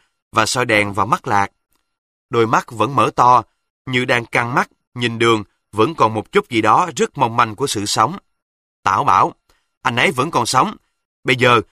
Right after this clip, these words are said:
phải chuẩn bị võng để đưa đi quân y." Đề đớp lại,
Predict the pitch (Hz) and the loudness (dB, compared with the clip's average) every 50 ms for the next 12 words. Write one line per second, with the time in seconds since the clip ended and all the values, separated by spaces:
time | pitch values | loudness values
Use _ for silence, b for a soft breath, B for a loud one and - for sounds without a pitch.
0 | _ _ _ - 123 139 - 151 151 160 139 120 117 104 104 107 160 202 - _ | _ _ _ -2 -2 -2 -2 -2 -4 -2 0 0 2 2 2 2 2 -2 -10 _
1 | _ _ _ - 120 156 151 147 143 143 139 139 - 143 147 151 143 147 151 110 | _ _ _ -2 -2 2 4 4 4 4 2 0 0 0 0 2 2 2 2 0
2 | - _ _ _ _ _ _ _ _ _ _ _ _ - - 113 110 98 107 113 | -4 _ _ _ _ _ _ _ _ _ _ _ _ -6 -2 -2 0 2 0 0
3 | - - 113 107 107 127 - | 0 0 0 0 2 0 -2